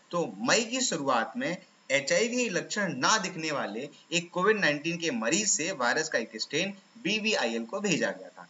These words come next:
एक ऐसा मरीज था जिसके एचआईवी के लक्षण नहीं थे, बाकी सारे लक्षण थे, तो उसमें कोरोना पॉजिटिव था, उसका एक वायरस लिया गया और बीबीआईएल की lab को भेज दिया गया। इसके बाद क्या हुआ,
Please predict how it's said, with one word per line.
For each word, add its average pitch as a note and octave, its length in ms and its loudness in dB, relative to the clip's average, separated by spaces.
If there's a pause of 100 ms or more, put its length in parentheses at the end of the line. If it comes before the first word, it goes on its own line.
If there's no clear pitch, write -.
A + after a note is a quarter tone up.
(220)
एक A#2 100 -4
ऐसा D3 200 2
मरीज F3 320 0
था G#3 40 2
जिसके G3+ 380 -2 (220)
एचआईवी G#3+ 300 4
के A3 60 2
लक्षण E3+ 340 2
नहीं C3 180 -4
थे, G3+ 140 -6
बाकी D3 220 -2
सारे C#3+ 180 0
लक्षण A#2+ 280 -6 (120)
थे, D#3+ 40 -4
तो - 380 -8
उसमें D#3 220 -2
कोरोना B2 300 -2
पॉजिटिव C#3 380 -2
था, - 280 -10 (140)
उसका C3 220 -2
एक D3+ 180 2
वायरस B2+ 380 2
लिया A#2+ 220 -2
गया F3+ 320 -2 (160)
और F#3 100 0
बीबीआईएल F3 500 2
की B2+ 120 -10
lab A2+ 220 0
को E3 200 -6 (160)
भेज D3 220 2
दिया F#2+ 240 -8
गया। F2+ 220 -10 (240)
इसके A#2+ 200 -4
बाद C#3 240 2
क्या F#3+ 120 2
हुआ, F3+ 400 -2